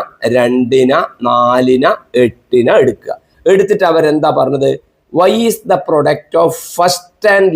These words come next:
last number, ഒന്നാമത്തെയും ലാ-, അവസാനത്തെയും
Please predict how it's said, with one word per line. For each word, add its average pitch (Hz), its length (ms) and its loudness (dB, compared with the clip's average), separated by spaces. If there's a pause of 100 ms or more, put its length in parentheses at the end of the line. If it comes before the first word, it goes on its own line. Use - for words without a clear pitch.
last 156 360 -2 (140)
number, 123 380 -2 (680)
ഒന്നാമത്തെയും 170 1040 2 (640)
ലാ-, 139 300 0 (160)
അവസാനത്തെയും 165 920 0